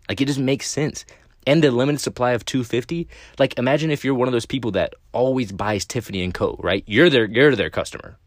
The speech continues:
right? Not fucking Joe Schmo that doesn't have one fucking ring or watch or jewelry, and he's trying to fucking say, it,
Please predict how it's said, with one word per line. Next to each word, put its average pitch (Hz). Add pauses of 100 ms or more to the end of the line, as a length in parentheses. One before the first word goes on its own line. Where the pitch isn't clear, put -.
(160)
right? 95 (220)
Not 127
fucking 120
Joe 117
Schmo 107
that 87
doesn't 110
have 101
one 104
fucking 92
ring 107
or 90
watch 101
or 85
jewelry, 98
and 92
he's 101
trying 104
to 90 (320)
fucking 104
say, 113
it, -